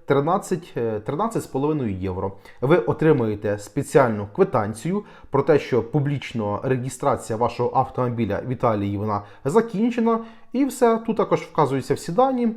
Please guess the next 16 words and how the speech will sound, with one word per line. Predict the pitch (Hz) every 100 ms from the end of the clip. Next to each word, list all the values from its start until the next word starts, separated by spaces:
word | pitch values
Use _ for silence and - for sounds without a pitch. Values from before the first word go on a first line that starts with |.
| - - - -
е, | 139 139
мінімальні, | 143 165 170 160 156 143 143 - -
і | 226 240 220 - - _ _
вартість | 117 127 190 185 139 - -
тринадцять | 123 160 170
з | -
половиною | 110 113 123 104 90
євро. | 85 85 92 92 -
Звичайно, | 131 160 208 190
можливо, | 160 151 170 156
будуть | 156 156
якісь, | 147 165 160 147
е, | 127 123 120
ще | - 262 254
витрати, | 135 113 104 101
якщо | 110 - 123